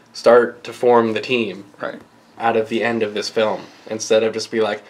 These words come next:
Speaker 1: "Hey, this guy from the future said we should form a team, so let's
Speaker 2: Oh.
Speaker 1: form a team."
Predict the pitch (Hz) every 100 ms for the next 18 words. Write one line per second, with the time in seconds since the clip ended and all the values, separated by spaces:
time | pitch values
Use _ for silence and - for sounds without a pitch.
0 | - - - 220 165 180 180 180 143 175
1 | 185 123 - 120 120 - - 127 117 131
2 | 127 101 - 110 95 82 - _ _ _
3 | _ _ _ _ _ _ - 160 147 139
4 | 139 170 175 -